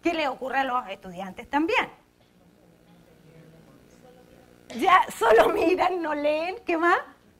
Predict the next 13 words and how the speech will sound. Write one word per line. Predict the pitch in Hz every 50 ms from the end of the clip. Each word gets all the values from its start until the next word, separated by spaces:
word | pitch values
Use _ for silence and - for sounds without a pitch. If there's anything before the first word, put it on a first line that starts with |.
| _ _ _ _ _ _ _ _ _ _ _ _ _ _ _ - _ _ _ _ _ _ _ _ 60 60 60 60 60 60 60 60 62 62 60 - - - - - - - - - - - - - -
Se | - 381
dejan | 349 349 370 - 403 392 339
llevar | 349 370 359 370 359
por | 370 359
las | 349 349 349
imágenes | 302 311 320 370 370 - - 294 277 269
y | 262
no | 262 277
ven | 294 339 359 359
la | 359 359
complementariedad | 359 330 320 277 277 285 277 262 254 247 - 269 220 233 233 233 226 254 294 339 392 381 285
de | 294 339 339
la | 339 339 349